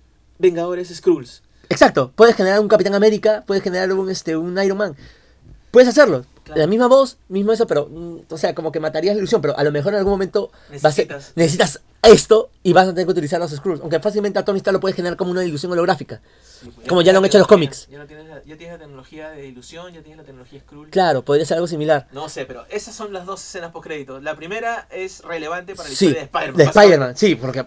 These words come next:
Speaker 2: lo dejas en la peor situación. Es más, ahora sí podría Scorpio ir directamente a atacar a Spider-Man.
Speaker 1: Claro.
Speaker 2: ¿Por qué? Porque ya sabe
Speaker 1: Ya
Speaker 2: quién
Speaker 1: sabe
Speaker 2: es.
Speaker 1: quién es.
Speaker 2: Porque es lo mismo que le preguntó a Michael Keaton, que era buitre.
Speaker 1: Y ahí donde va a aparecer, este, Michael Keaton de, de aliado de Spider-Man. Porque
Speaker 2: Podría
Speaker 1: le debe
Speaker 2: ser.
Speaker 1: una, le debe una.
Speaker 2: Sí, no,
Speaker 1: Para
Speaker 2: pero ya se la,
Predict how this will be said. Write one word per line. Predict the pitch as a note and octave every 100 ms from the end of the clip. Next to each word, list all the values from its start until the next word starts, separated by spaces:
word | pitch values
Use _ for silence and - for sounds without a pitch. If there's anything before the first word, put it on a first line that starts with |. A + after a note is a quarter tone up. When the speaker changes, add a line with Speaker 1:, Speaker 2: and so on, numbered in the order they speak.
| -
Speaker 2:
lo | D3 D#3
dejas | G#3 A3
en | G3+
la | C#3+
peor | G#3
situación. | G#3+ F3 A3
Es | G#3
más, | A#3 F#3 - - - - -
ahora | F3+ A#3 A3+
sí | A3+
podría | F#3 F#3
Scorpio | F#3 G#3 F#3+
ir | F#3+ F3+
directamente | F3+ E3+ F3 F3
a |
atacar | D3 D#3
a |
Spider-Man. | C3+ F#3 C3 G#2+
Speaker 1:
Claro. | B2+ B2 A#2 _ _
Speaker 2:
¿Por | - D#3
qué? | G3
Porque | D3 C3+
ya | D3+
sabe | C#3+ F3+
Speaker 1:
Ya | D#3
Speaker 2:
quién | G3+
Speaker 1:
sabe | A3
Speaker 2:
es. | -
Speaker 1:
quién | -
es. | - -
Speaker 2:
Porque | D#3 F3+
es |
lo | G3
mismo | G3+ G#3+ A3
que |
le | F3+
preguntó | D3+ C#3 E3
a |
Michael | F#3 F#3+ D3+
Keaton, | F3 E3+
que |
era | F3
buitre. | G3 A3 C3
Speaker 1:
Y | C#3
ahí | D3
donde | D3 C#3
va |
a | C#3
aparecer, | C#3 B2+ C3+
este, | C3+ C3 B2+ A2+
Michael | A#2+ C3 C3
Keaton | C3 C3+ C3+ C3 _ -
de, | B2 A#2+
de | A2+ B2
aliado | B2 B2+ B2+
de | B2
Spider-Man. | - C3 A#2 A2 B2+ _ _
Porque | B2+
Speaker 2:
Podría | C#3+ D3
Speaker 1:
le | E3+
debe | -
Speaker 2:
ser. | D#3+
Speaker 1:
una, | C3
le | B2+
debe | C3+ C#3+
una. | C#3 C3
Speaker 2:
Sí, | F#3+ E3 C3
no, | G#3+
Speaker 1:
Para | E3
Speaker 2:
pero | C#3+
ya | E3
se |
la, | G3